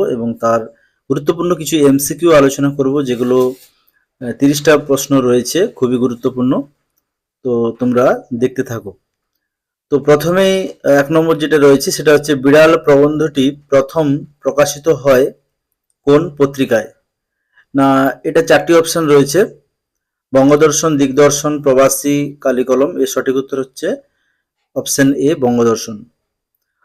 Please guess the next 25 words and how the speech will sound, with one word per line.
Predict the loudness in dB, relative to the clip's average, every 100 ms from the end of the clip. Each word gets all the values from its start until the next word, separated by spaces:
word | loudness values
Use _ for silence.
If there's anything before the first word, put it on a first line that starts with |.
| _ -4
দু | 2
নম্বর | 2 2
প্রশ্ন, | 2 0 0 -2 -2 0
প্রবন্ধে | 2 4 2 2 0
কোন | 0 0 0 -2 -6
যুদ্ধের | -4 -4 -2 0 2 0
ব্যূহ | -2 -2 0 2 4
রচনার | 4 2 0 2 0
কথা | -2 -2 -2
বলা | -2 0 0
হয়েছে? | 0 -2 -2 -8 -8 _ _ _ _ -20 _ -8
না, | -4 -2
এখানে | -4 -2 0 0 -2 -12 _
সঠিক | -4 -4 -2
উত্তর | -4 0
হবে | 2 4
অপশন | 2 0 -2 -2
বি, | -2 -2
ওয়াটারলুর | 0 0 2 2 2 0 -2 -6 -12 -10
যুদ্ধের | -10 -8 -4 -4 -4 _ _ _ -6
ব্যূহ | -2 2 2
রচনার | 2 0 -2 -2
কথা | -4 -4 -2
বলা | 0 -2
হয়েছে। | -2 -8 -6